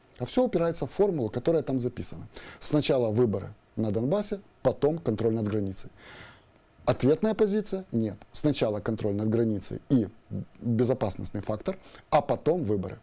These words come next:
Вот, собственно говоря, две позиции. Как же было исторически? Что же там записано и почему записано сначала выборы, потом границы? Всё очень просто. Давайте первое. Держать в голове, что Минские — это акт капитуляции. То есть это не акт победы, когда вы заходите и устанавливаете,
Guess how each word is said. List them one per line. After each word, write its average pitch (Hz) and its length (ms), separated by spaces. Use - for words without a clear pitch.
Вот, 226 180
собственно 165 280
говоря, 139 360
две 107 200
позиции. 92 400
Как 226 200
же 214 120
было 156 400
исторически? - 560
Что - 240
же 190 80
там 151 180
записано 135 440
и - 20
почему 143 400
записано 135 420
сначала 123 540
выборы, 135 420
потом 117 240
границы? 98 440
Всё - 140
очень 208 160
просто. - 320
Давайте 165 380
первое. 107 400
Держать 135 340
в 127 40
голове, 120 380
что 107 320
Минские — 139 480
это 120 240
акт 139 360
капитуляции. 143 1300
То 139 80
есть - 180
это 147 300
не 139 260
акт - 360
победы, 127 460
когда 113 340
вы 117 100
заходите 135 600
и - 20
устанавливаете, 139 840